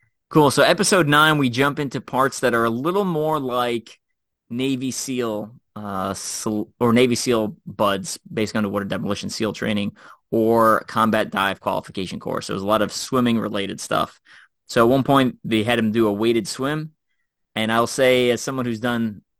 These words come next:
weighted swims, it is surprisingly very hard.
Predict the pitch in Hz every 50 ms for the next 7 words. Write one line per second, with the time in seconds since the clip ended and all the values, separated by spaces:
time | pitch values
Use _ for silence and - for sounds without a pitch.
0 | _ _ - 104 104 110 113 117 113 104 - - 127 117 113 104 - 127 127 123
1 | 117 110 104 - - - - _ _ _ _ _ _ _ - - - 135 - -
2 | 139 135 139 139 131 127 131 127 127 117 107 113 113 110 110 107 92 104 101 95
3 | 92 90 90 -